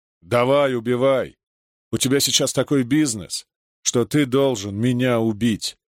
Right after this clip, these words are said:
«Ты-то тут при чём?» опешил Дукин. «Ты что ли поп?» «Да нет, ты не поп. Я попа фотокарточку видел. Ты ж не поп».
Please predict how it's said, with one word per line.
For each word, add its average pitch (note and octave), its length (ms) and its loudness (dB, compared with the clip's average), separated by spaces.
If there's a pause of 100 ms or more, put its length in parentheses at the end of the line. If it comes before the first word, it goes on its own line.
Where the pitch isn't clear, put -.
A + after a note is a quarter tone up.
(360)
«Ты-то E3 300 -2
тут - 280 -6
при C3+ 220 0
чём?» C3 460 0 (160)
опешил A#2+ 500 0
Дукин. A2 440 -4
«Ты F3+ 200 -2
что D#3+ 300 0
ли C#3 120 0
поп?» A#2 440 -2 (560)
«Да D#3+ 140 2
нет, C3+ 440 -2
ты F3+ 120 2
не E3+ 120 0
поп. A#2+ 420 0 (720)
Я F3 280 2
попа D3 340 0
фотокарточку D3 840 -2
видел. G2+ 380 -2
Ты A3 220 0
ж C3 80 0
не F3 120 2
поп». G#3+ 320 -2